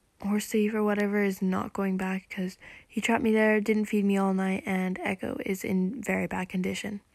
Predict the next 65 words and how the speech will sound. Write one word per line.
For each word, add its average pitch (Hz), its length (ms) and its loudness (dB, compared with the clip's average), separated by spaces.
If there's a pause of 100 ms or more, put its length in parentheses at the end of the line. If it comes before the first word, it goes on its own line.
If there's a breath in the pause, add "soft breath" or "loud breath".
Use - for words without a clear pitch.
(160)
Anyways, 240 500 4
now 220 160 4
we 226 80 6
have 220 100 4
a 220 40 4
new 214 160 6
problem 196 340 2
trying 196 180 0
to 196 80 0
find 196 280 -2
Ace, 190 240 0
so 202 120 -2
I 202 80 2
didn't 254 200 4
tell 226 160 0
her 220 80 2
about 208 220 0
that 208 180 -2
because 196 260 -4
I 196 60 -2
was 190 160 -6
more 190 200 0
worried 190 280 0
about 196 400 -4
catching 202 420 -4
the 190 80 0
person, 190 460 -4 (340 loud breath)
because 190 400 -4
if - 100 -16
I 190 60 -6
found 226 260 2
Ace 220 280 2
and 202 100 0
then 196 60 2
he 190 80 0
took 196 160 0
another 202 260 2
one 202 120 2
of 196 40 2
my 196 80 2
horses, 190 480 -2 (220)
that 190 160 -2
would 185 100 -2
just 190 240 -6
be 196 320 -4 (560 loud breath)
deja 220 260 4
vu 208 260 6
and 190 140 2
be 190 100 0
very 196 300 0
annoying. 185 420 -4 (420 loud breath)
So 202 320 2
I 202 140 2
told 214 200 2
her 233 120 4
that, 208 300 0
and 196 80 -2
I'm 196 200 0
going 196 180 2
to 185 60 0
look 190 140 -4
for - 100 -4
Ace 190 280 0
for - 100 -8
myself. 180 640 -4